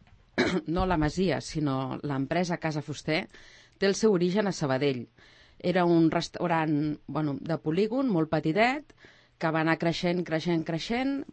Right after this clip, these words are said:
Eh, avui en dia és la segona generació ja que gestiona el restaurant i fa dos anys van decidir augmentar el, el, expandir-se com a negoci.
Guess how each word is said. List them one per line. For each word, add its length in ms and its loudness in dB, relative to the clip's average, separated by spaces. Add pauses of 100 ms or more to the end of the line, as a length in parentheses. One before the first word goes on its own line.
(440)
Eh, 320 -2
avui 260 2
en 140 2
dia 320 4
és 240 2
la 100 2
segona 380 0
generació 680 -2
ja 300 -2
que 180 -4
gestiona 800 -2
el 140 -6
restaurant 560 -2 (760)
i 400 6
fa 220 2
dos 160 2
anys 320 0
van 180 2
decidir 640 2
augmentar 920 0 (100)
el, 160 0 (400)
el, 140 -4 (500)
expandir-se 800 0
com 140 -2
a 40 0
negoci. 540 -4